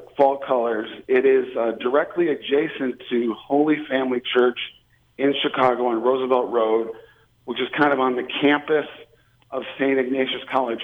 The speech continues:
Prep. And as you park right next to Holy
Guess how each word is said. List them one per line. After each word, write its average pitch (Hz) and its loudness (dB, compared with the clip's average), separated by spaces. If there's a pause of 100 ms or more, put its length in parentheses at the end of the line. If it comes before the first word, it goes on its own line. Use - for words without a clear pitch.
Prep. - -2 (560)
And 131 -2 (100)
as 135 4
you 120 -8 (120)
park 165 0 (960)
right 127 2
next 147 -2
to 131 -2
Holy 123 2